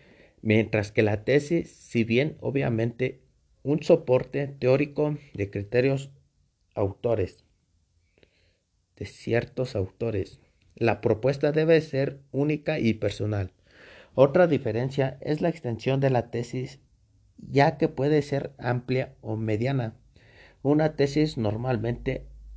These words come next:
va desde ochenta cuartillas como mínimo hasta doscientas cuartillas como máximo,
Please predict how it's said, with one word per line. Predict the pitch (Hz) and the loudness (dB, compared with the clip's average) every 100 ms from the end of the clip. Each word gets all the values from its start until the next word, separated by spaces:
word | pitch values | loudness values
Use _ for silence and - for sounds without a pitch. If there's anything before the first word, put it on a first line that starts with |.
| - | -4
va | 117 143 | 0 2
desde | 147 131 104 | 2 2 0
ochenta | 104 123 127 139 | 0 -2 -4 -4
cuartillas | - 113 - 123 135 135 | -2 -4 -4 -4 -4 -2
como | 113 107 | -2 -2
mínimo | 104 117 131 127 127 - | -2 -2 -2 -2 -4 -6
hasta | 107 - 110 | -8 -2 -2
doscientas | 107 104 139 156 143 | -2 -2 -2 -2 -2
cuartillas | 110 104 - 131 139 139 - | -4 -4 -4 -2 0 -2 -6
como | - 107 | -2 0
máximo, | 104 135 151 127 110 | 0 -2 -4 -8 -8